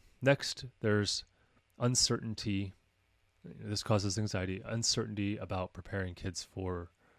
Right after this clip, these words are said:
college. This, I think, is, was one of my first concerns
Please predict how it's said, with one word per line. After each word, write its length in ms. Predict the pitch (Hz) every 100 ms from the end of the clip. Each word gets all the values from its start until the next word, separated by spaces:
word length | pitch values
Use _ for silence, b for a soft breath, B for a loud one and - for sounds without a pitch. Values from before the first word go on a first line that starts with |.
| b
college. 580 | - 104 95 95 - - _ b b b b b b b b b b b b b b b b b b b _ _ _ _ _ _ _ B B B B B B B B _ 127
This, 420 | - 120 - - - B B B B B B B -
I 100 | 104
think, 340 | 85 107 104 -
is, 580 | 95 95 - - - - 82
was 160 | 95 95
one 100 | 104
of 80 |
my 140 | 95 95
first 380 | - 101 - -
concerns 640 | 95 - 95 87 82